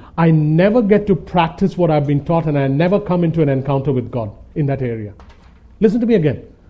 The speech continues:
It's only eleven fifteen. You got strength to stay till eleven forty. Oh, those days when we used to go on for three and a half hours. How I miss them.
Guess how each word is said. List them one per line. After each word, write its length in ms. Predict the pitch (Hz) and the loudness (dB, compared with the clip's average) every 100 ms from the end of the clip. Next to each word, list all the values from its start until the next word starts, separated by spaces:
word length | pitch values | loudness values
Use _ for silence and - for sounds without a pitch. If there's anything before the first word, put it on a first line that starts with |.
| - - _ - - - - - | -20 -20 _ -20 -20 -20 -18 -4
It's 180 | 214 - | -2 2
only 180 | 240 240 | 4 4
eleven 340 | 185 190 196 | 4 4 2
fifteen. 380 | 185 - 185 139 | -2 -2 -2 0
You 100 | 180 | 0
got 200 | 208 202 | 0 -2
strength 380 | - 180 175 - | -4 -4 -4 -6
to 100 | 143 | 2
stay 220 | - 156 | 6 6
till 140 | 147 | 4
eleven 260 | 135 135 135 | -4 -2 -4
forty. 320 | - 113 107 - - - - - - - - - _ _ - - - - - | -6 -8 -8 -12 -20 -20 -20 -20 -20 -20 -20 -20 _ _ -20 -20 -20 -20 -10
Oh, 180 | - 190 | -2 0
those 240 | 156 151 127 | 2 0 2
days 240 | 156 139 | 2 2
when 160 | 139 139 | -2 -2
we 80 | |
used 200 | 135 135 | -2 -2
to 60 | - | -6
go 200 | 123 131 | -4 -4
on 120 | 135 | -4
for 100 | 131 | -6
three 200 | - 135 | -8 -6
and 100 | 131 | -4
a 40 | 120 | -4
half 260 | 123 120 | -6 -6
hours. 280 | 120 113 107 | -8 -8 -10
How 200 | 113 151 | -4 -4
I 60 | 139 | -2
miss 240 | 127 120 | -4 -6
them. 200 | - 104 | -10 -16